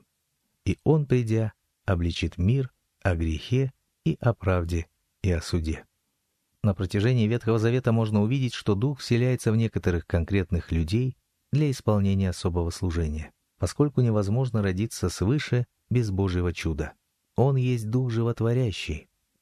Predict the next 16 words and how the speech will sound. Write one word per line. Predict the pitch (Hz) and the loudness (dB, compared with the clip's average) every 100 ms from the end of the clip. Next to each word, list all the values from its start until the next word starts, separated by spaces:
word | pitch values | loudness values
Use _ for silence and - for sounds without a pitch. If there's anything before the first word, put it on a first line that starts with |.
| _ _ | _ _
Он | 104 | 2
рождает | 95 92 92 101 92 | 2 0 0 -2 -2
свыше | - 95 - 80 | 0 -2 -2 -6
тех, | - 131 131 - _ _ | 0 0 0 -6 _ _
кто | - 143 | 0 2
уверует. | 127 104 98 82 76 - - _ _ _ _ | 2 2 0 0 -4 -8 -20 _ _ _ _
Он | 117 131 | 2 4
также | 139 139 131 | 2 2 2
наделяет | 123 113 120 131 113 | 2 2 2 0 0
людей | 113 120 120 | 0 0 0
силой | - 120 117 | 0 0 2
на | 113 | 0
служение. | - 117 131 98 80 80 _ _ | 0 0 2 0 -2 -6 _ _
Прочитайте | - 95 139 170 165 135 | 0 2 4 2 2 2
книгу | 131 113 101 | 2 4 2
"Исход", | 87 - 143 151 - | 0 -2 -2 -2 -4